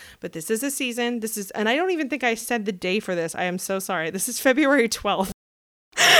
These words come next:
So here we go. Spacey Econowan. Uh, and this will be exact at ten oh five P M. But the conjunction to Pluto is really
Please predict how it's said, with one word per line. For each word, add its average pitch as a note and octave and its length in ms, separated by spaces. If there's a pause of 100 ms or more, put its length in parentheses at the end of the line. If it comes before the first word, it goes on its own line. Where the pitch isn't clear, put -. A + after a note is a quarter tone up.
(140)
So B3 360 (480)
here C4+ 160
we A#3+ 80
go. F3+ 300
Spacey G#3+ 540
Econowan. E3 440
Uh, G3+ 260 (340)
and G#3+ 140
this A3+ 140
will C4+ 100
be A#3+ 280
exact G#3 520
at G#3+ 140
ten G#3+ 340
oh G3 180
five F3+ 460
P F3+ 220
M. D#3 260 (580)
But A3+ 160
the A3 80
conjunction A3 520
to A3 60
Pluto G#3 440
is F#3 160
really F#3+ 380